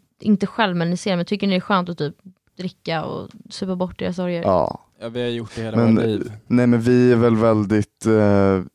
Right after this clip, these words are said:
Speaker 3: Destruktiva på den fronten.
Speaker 2: Nej, men alltså, jag har ju så här, jag,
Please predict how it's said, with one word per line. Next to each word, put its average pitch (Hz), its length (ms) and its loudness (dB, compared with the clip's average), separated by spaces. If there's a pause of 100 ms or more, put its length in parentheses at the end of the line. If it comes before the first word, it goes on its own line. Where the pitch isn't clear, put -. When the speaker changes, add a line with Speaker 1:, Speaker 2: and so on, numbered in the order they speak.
Speaker 3:
Destruktiva 110 640 -12 (400)
på 123 60 -20
den 117 140 -16
fronten. 110 400 -18 (380)
Speaker 2:
Nej, 143 160 2
men 127 140 4
alltså, 107 160 0 (300)
jag 104 280 2
har 113 240 2
ju 104 440 2
så 98 180 -4
här, 87 140 -2 (120)
jag, 95 100 -8